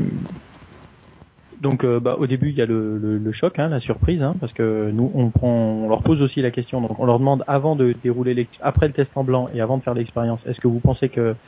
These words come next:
les conditions expérimentales qu'on a mis en place sont bien ? Et les gens, ils disent oui, souvent. Est-ce que vous, et puis après l'expérience, est-ce que vous pensez que l'expérience s'est bien déroulée ? Et si elle s'est pas déroulée, ce qu'on peut faire, c'est prendre la série qu'on vient de faire, là, la déchirer, on la jette à la poubelle, et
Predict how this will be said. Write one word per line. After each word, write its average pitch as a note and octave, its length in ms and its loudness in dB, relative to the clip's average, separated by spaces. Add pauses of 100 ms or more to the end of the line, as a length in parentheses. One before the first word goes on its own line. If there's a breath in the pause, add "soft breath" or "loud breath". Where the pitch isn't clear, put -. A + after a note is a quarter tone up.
(280 soft breath)
les A#2 60 -4
conditions B2 360 0
expérimentales A#2 600 2
qu'on A2 140 0
a A2 60 4
mis A2 120 2
en A2 80 0
place G#2+ 240 4
sont A2+ 80 -4
bien ? B2+ 280 4 (420 soft breath)
Et A#2 60 -8
les A2 100 2
gens, A2+ 120 0
ils G#2 100 -2
disent G#2 200 -8
oui, B2+ 280 2
souvent. A#2+ 300 2 (560 soft breath)
Est-ce C3 120 2
que - 80 2
vous, B2+ 300 2
et C#3+ 100 2
puis B2 180 2
après C3+ 260 2
l'expérience, B2 460 0 (100)
est-ce C3+ 100 -4
que - 80 -2
vous B2 120 0
pensez D3 260 0
que - 80 -10
l'expérience C#3 440 0
s'est A#2+ 80 2
bien D3 200 2
déroulée ? B2 400 2 (960)
Et A#2 40 2
si E3+ 140 0
elle D#3 100 2
s'est C3+ 120 0
pas C3 120 4
déroulée, A#2+ 340 0
ce - 60 -10
qu'on A#2 140 -10
peut - 160 -4
faire, F3+ 220 0
c'est A2 140 -6 (240)
prendre D#3 220 0
la A#2+ 380 0
série B2+ 180 0
qu'on A#2+ 140 -6
vient A2 160 -4
de G#2 40 -10
faire, E3 200 2
là, F3 180 2
la C3 140 0
déchirer, A#2+ 420 2
on D#3 60 0
la A#2 100 0
jette C3+ 180 2
à C#3 40 4
la A#2+ 100 2
poubelle, C3 340 2
et C3 60 2